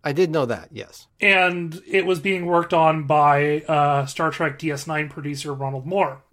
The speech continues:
Speaker 1: Yep.
Speaker 2: Um, and it was for N B C, and he was presently, and he was working on it,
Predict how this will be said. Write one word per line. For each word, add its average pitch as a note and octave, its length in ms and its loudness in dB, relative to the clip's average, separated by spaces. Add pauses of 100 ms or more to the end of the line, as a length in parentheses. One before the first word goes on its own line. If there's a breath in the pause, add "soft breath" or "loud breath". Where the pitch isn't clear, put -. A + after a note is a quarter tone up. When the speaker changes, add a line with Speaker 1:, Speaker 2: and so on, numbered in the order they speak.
Speaker 1:
Yep. B2+ 180 -6 (680 soft breath)
Speaker 2:
Um, E3+ 380 4
and E3+ 140 4
it - 20 2
was E3+ 120 0
for F#3+ 140 -2
N D#3+ 100 0
B G3 100 -4
C, D3 320 -4 (240)
and D#3 260 2
he D3+ 120 -4
was D3 200 -2
presently, E3+ 540 -2
and D#3+ 80 -6
he E3+ 60 0
was D#3 120 0
working E3+ 300 -4
on C#3+ 160 0
it, D#3 160 -4